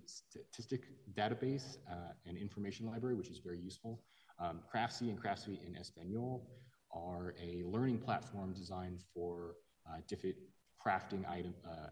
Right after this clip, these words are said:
hobbies such as, uh, knitting, cooking, photography, things like that. Um, we were also able to add, uh, a thousand launch pads across D P L. The launch pads are, uh, pre-programmed,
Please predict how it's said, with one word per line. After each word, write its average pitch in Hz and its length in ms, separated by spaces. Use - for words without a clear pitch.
hobbies 90 440
such 87 260
as, 85 220
uh, 82 240
knitting, 95 680
cooking, 90 440
photography, 82 600
things 82 200
like - 120
that. - 720
Um, 80 200
we 92 80
were 90 140
also 107 260
able 98 160
to - 80
add, 92 300
uh, 80 200
a 85 60
thousand 107 440
launch 98 300
pads 135 460
across 92 360
D 90 180
P 92 80
L. 120 300
The 87 60
launch 90 300
pads 85 320
are, 87 200
uh, 82 320
pre-programmed, 107 680